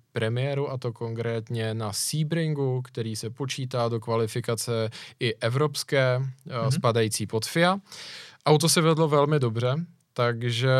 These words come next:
Speaker 1: eh, vypadá to, že se nám to velmi příjemně vaří, eh, na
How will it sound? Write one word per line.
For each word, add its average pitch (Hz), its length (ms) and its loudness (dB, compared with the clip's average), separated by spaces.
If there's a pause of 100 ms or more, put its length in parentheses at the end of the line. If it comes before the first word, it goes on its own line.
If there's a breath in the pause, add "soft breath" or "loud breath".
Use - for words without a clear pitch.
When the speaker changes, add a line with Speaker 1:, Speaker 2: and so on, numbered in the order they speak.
(180)
Speaker 1:
eh, 123 340 0
vypadá 131 400 2
to, 135 120 0
že 127 140 0
se 139 120 -2
nám 127 200 0
to 131 120 0
velmi 123 300 2
příjemně 131 640 2
vaří, 127 600 2
eh, - 20 -14 (560)
na 113 760 -2